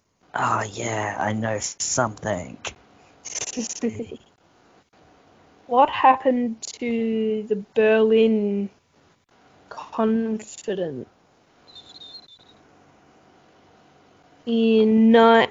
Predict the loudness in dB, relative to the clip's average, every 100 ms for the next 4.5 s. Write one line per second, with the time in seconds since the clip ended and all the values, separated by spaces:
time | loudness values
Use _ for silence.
0 | 2 4 4 2 0 2 2 0 0 -2
1 | -8 0 2 2 0 -4 -6 -2 -2 -2
2 | -4 -4 -4 -8 -10 -10 -8 -6 -8 -14
3 | -18 -20 _ _ _ _ _ _ 0 2
4 | 4 4 4 2